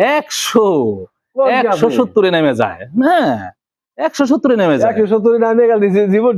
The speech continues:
Speaker 2: শেষ।
Speaker 1: ওই যে তার পাঁচ লাখ লস হয়েছে। যখন
Speaker 2: আচ্ছা।
Speaker 1: তার পাঁচ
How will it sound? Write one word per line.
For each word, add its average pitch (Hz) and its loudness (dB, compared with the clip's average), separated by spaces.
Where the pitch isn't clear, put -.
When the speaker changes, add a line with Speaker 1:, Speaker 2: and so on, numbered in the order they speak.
Speaker 2:
শেষ। 147 -2
Speaker 1:
ওই 277 0
যে 320 0
তার 254 -2
পাঁচ 240 0
লাখ 220 -4
লস 214 0
হয়েছে। 214 -4
যখন 262 0
Speaker 2:
আচ্ছা। 262 0
Speaker 1:
তার 254 0
পাঁচ 240 0